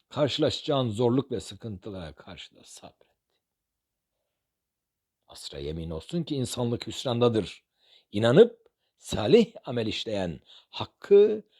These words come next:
ve sabrı tavsiye eden müstesna diyor ya, bunun gibi. İnanmıyorlar diye de üzülme, sen üzerine düşeni yap, ötesini Allah'a bırak.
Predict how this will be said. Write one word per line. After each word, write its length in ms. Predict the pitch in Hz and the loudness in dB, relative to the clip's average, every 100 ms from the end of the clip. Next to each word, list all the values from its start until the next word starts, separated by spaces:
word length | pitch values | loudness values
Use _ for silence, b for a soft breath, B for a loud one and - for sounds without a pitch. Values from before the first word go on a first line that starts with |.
| _ - | _ -14
ve 80 | 92 | -14
sabrı 680 | - - 110 92 101 95 - _ _ _ _ _ | -12 -8 -8 -6 -8 -10 -14 _ _ _ _ _
tavsiye 440 | - 80 - 120 | -16 -14 -12 -12
eden 260 | - 80 67 | -12 -14 -14
müstesna 760 | 62 82 - 55 - 64 57 | -18 -20 -20 -20 -20 -20 -14
diyor 200 | 160 233 | -10 -8
ya, 220 | 87 - _ _ | -10 -18 _ _
bunun 300 | 87 143 127 | -4 -2 -2
gibi. 200 | - - _ _ _ _ _ _ _ _ _ _ b b b b b b | -6 -20 _ _ _ _ _ _ _ _ _ _ b b b b b b
İnanmıyorlar 840 | 120 175 269 240 208 180 175 156 | 4 4 6 8 8 8 6 6
diye 180 | 156 151 | 6 6
de 80 | 156 | 4
üzülme, 560 | 139 117 175 208 165 | 0 2 0 2 2
sen 360 | - 160 160 147 | 2 -2 -2 -2
üzerine 440 | 139 131 131 127 | -4 -2 0 -2
düşeni 360 | 117 - 117 117 | -2 -6 -6 2
yap, 320 | 139 233 - _ _ _ _ - | 4 4 -2 _ _ _ _ -20
ötesini 480 | - 120 - 135 92 | -14 -14 -12 -12 -12
Allah'a 760 | - 87 78 78 - - 147 - | -10 -10 -8 -8 -10 -12 -12 -12
bırak. 500 | - - _ _ _ | -16 -20 _ _ _